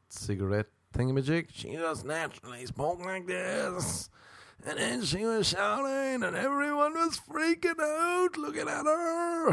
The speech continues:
Jesus, that must tire her to speak every day.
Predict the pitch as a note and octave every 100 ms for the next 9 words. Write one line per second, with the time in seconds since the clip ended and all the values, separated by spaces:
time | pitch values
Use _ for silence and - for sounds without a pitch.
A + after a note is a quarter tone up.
0 | A2+ - G2+ F#2+ - - G2+ G2 - G#2
1 | F#2+ F2 F#2 G2 - A2 F#2 - A#2 A2+
2 | B2+ C#3+ D3+ D#3